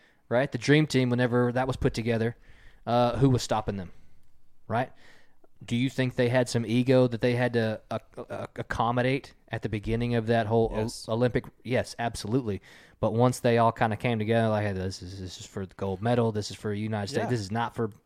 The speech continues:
Speaker 1: the Bulls. This is not for the Jazz. This is not for whomever."
Speaker 2: Mm-hmm.
Speaker 1: They rolled everybody.
Speaker 2: Well, look at Shaq and Kobe. Perfect
Speaker 1: Right.
Speaker 2: example of that, too, right?
Speaker 1: Absolutely.
Speaker 2: Shaq wouldn't work out on the postseason, right? And he'd come in all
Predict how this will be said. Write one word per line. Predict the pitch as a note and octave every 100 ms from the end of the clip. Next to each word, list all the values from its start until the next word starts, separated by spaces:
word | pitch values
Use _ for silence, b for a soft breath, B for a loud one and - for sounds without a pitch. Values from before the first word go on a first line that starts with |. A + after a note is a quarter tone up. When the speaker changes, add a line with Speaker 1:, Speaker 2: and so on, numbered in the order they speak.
| _
Speaker 1:
the | B2
Bulls. | A#2+ B2+ G2
This | G#2+ G#2+
is |
not | A2+ A#2 -
for |
the | A#2+ A2
Jazz. | G2+ A#2 G#2+ G2+
This | G#2+
is | G#2+
not | B2+ -
for | A2+
whomever." | C3 C3 A2 F#2+
Speaker 2:
Mm-hmm. | G#2+ A2+ E3+ B B B B B B - - _ _ -
Speaker 1:
They | A#2+
rolled | A#2+ A2+ C3+ A2+ G2+ -
everybody. | B2+ B2 F#2+ - - - _ _
Speaker 2:
Well, | A#2+ B2+
look | C#3
at | A#2
Shaq | - C#3+ C#3+
and | A#2
Kobe. | C3 E3 B2 F2 _ _ _ _ - B B B
Perfect | A#2
Speaker 1:
Right. | C#3+ -
Speaker 2:
example | A2+ A#2+ A#2
of | A2+
that, | B2+ -
too, | D3+ F3+
right? | F#2+
Speaker 1:
Absolutely. | C3+ C3 D3 D#3 C3+ G2+ - -
Speaker 2:
Shaq | - A#2 -
wouldn't | B2+
work | B2 B2
out | B2+
on | B2
the | A2
postseason, | - C#3 - A2+ A2+
right? | A2 B2+ -
And | G#2
he'd | A2+
come | - A2
in | A2+ A#2
all | G#2+ A2+